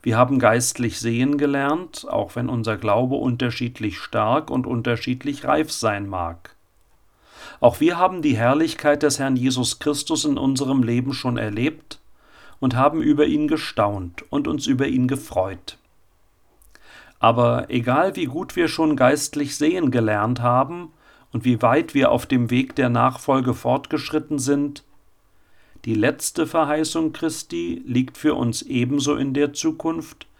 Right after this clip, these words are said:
wie sie damals für Philippus und Nathanael in der Zukunft lag. Da aber ist das Ziel unseres Nachfolgens. Da werden wir die Herrlichkeit unseres Herrn in voller Klarheit sehen.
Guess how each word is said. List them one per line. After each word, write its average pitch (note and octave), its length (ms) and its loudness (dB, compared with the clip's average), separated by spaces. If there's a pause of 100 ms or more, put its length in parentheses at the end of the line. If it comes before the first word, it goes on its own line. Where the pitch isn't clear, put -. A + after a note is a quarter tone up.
(340)
wie C3 80 4
sie C3 160 2
damals C3 420 4
für C3 160 0
Philippus B2 600 0
und B2 200 -6
Nathanael B2 840 0
in G2 140 -4
der G2 160 -4
Zukunft G#2+ 580 -6
lag. F2 380 -4 (1300)
Da A2+ 220 2
aber C#3+ 340 6
ist D#3 260 -2
das D#3 280 -2
Ziel D#3+ 360 2
unseres A2 520 -2
Nachfolgens. G#2 960 -2 (500)
Da C3 260 4
werden D#3 340 4
wir D3 100 4
die C3+ 140 2
Herrlichkeit C3+ 640 2
unseres C3 400 2
Herrn B2+ 300 2
in B2+ 100 0
voller B2 380 2
Klarheit G2+ 640 -4
sehen. F#2 420 -8